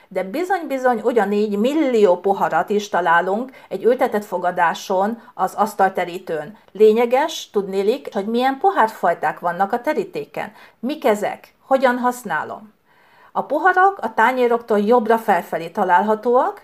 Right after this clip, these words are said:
legközelebb a vizes pohár van, és távolodva a fehér és vörösboros poharak.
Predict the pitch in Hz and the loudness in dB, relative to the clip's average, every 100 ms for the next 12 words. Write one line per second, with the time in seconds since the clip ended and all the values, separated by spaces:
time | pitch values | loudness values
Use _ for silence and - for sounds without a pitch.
0 | 214 220 240 220 208 185 175 - 156 208 | -2 0 2 0 0 0 0 -2 -4 -2
1 | 269 285 302 294 294 285 294 294 214 214 | -2 -2 -4 2 2 4 2 2 -2 2
2 | 247 233 196 220 226 175 156 190 202 180 | 2 4 4 2 2 0 0 -2 -2 -4
3 | 175 208 208 190 190 160 143 - 170 165 | -4 -2 -2 -2 -6 -10 -10 -12 -10 -8
4 | 156 185 | -10 -14